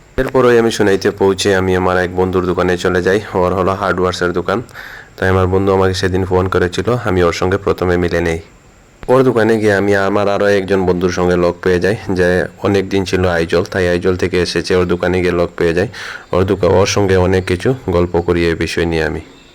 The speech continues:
এরপরে আমি চলে আসি আমাদের সোনাই বাজারের সেই বিখ্যাত দোকানে, ওয়াহিদ ব্রাদার্স নামে পরিচিত ওয়াহিদ দাদার দোকানে। ওয়াহিদ দাদার দোকানে আসার পর দাদা আমার ক্যামেরা দেখে বলেন যে, "একটা ভিডিও করো আমার নিজেরও।" এরপরে আমি দাদার ভিডিওটা করে নিই। দাদার দোকানে অনলাইন থেকে নিয়ে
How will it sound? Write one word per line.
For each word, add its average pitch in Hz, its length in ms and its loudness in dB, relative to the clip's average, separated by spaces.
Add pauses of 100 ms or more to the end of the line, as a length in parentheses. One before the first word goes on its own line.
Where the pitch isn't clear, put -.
(280)
এরপরে 135 400 2
আমি 113 160 2
চলে 107 260 2
আসি 104 200 0
আমাদের 98 260 2
সোনাই 95 280 0
বাজারের 95 280 2
সেই 92 200 0
বিখ্যাত 92 520 -2 (220)
দোকানে, 92 440 0 (540)
ওয়াহিদ 101 340 0
ব্রাদার্স 98 440 0
নামে 90 220 2
পরিচিত 90 520 0 (240)
ওয়াহিদ 92 280 2
দাদার 90 260 2
দোকানে। 90 340 -2 (400)
ওয়াহিদ 101 240 0
দাদার 120 240 2
দোকানে 98 320 0
আসার 95 220 -2
পর 98 160 0
দাদা 90 240 0
আমার 98 200 -2
ক্যামেরা 92 280 0
দেখে 90 240 -2
বলেন 87 320 -2
যে, 87 100 2
"একটা 87 200 -4
ভিডিও 87 280 -2
করো 90 200 0
আমার 85 280 0
নিজেরও।" 85 460 -2 (500)
এরপরে 90 360 0
আমি 95 120 2
দাদার 90 320 0
ভিডিওটা 90 380 -2
করে 87 220 -2
নিই। 87 180 -2 (120)
দাদার 92 280 0
দোকানে 95 320 -2
অনলাইন 95 420 2
থেকে 95 280 -4
নিয়ে 85 340 -2